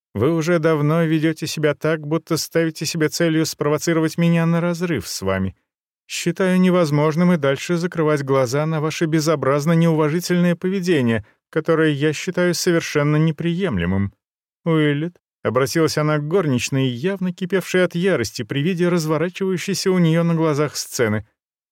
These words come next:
«Полагаю, ваш хозяин находится в библиотеке. Сходите и передайте ему, что я приглашаю его незамедлительно явиться сюда».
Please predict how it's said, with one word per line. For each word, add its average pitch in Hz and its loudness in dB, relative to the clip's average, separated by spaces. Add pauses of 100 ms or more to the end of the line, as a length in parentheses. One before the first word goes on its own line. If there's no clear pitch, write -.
(120)
«Полагаю, 170 2
ваш 175 0
хозяин 185 2
находится 185 -2
в 170 0
библиотеке. 160 0 (360)
Сходите 170 -2
и 170 2
передайте 175 0
ему, 131 0 (280)
что - 0
я 175 0
приглашаю 175 0
его 180 2
незамедлительно 180 2
явиться 156 0
сюда». 160 -4